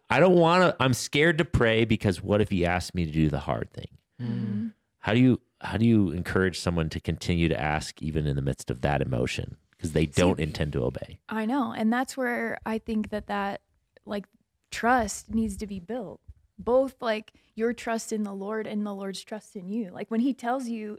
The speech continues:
Speaker 3: "Hey, Aaron, this is what I want you to do next," he's, uh, entrusting that
Speaker 2: Mm.
Speaker 3: message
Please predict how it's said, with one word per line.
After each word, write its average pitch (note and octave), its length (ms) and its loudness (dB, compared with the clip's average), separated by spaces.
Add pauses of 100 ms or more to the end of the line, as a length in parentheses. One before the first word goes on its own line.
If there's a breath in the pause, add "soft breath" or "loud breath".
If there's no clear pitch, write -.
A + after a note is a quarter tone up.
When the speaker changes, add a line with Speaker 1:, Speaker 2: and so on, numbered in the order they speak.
Speaker 3:
"Hey, A#3+ 280 -4 (580)
Aaron, A3+ 360 2 (280 soft breath)
this A3+ 140 0
is A#3+ 120 -2
what A3+ 100 2
I A3 60 0
want G#3+ 160 -4
you G#3 80 -8
to F#3+ 80 -8
do G#3+ 260 0
next," G#3 300 -4
he's, C4+ 280 0
uh, G3 80 -6 (120)
entrusting A3+ 720 -2
that F#3 200 -6
Speaker 2:
Mm. F3 60 0
Speaker 3:
message C4+ 520 2